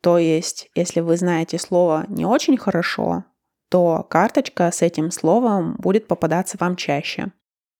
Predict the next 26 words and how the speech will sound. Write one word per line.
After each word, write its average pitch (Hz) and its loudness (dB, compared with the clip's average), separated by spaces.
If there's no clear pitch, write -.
Если 175 2
вы 180 2
уже 170 0
запомнили 202 2
это 165 0
слово, 175 0
то 190 2
оно 165 2
может 170 0
попасться - 0
вам, 165 2
например, 156 0
в - -14
следующий 147 2
раз 170 2
только 165 0
через 165 -2
месяц. 147 -2
И 220 4
вам 196 2
нужно 180 2
будет 190 2
его 156 2
снова 160 -2
попытаться - -4
вспомнить. 156 -4